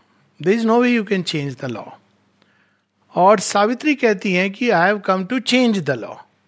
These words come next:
क्योंकि आपका जो नियम है वो एक सीमा तक तो ठीक है, पर अब आप इस नियम का अनुचित उपयोग करके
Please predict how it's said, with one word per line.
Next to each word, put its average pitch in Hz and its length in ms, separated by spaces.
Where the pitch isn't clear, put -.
क्योंकि 233 300
आपका 226 420
जो 277 140
नियम 214 400
है 180 240
वो 233 300
एक 247 220
सीमा 262 400
तक 359 160
तो 349 180
ठीक 311 340
है, - 280
पर 240 100
अब 269 320
आप 277 300
इस 254 200
नियम 233 300
का 302 280
अनुचित 330 560
उपयोग 233 480
करके 214 520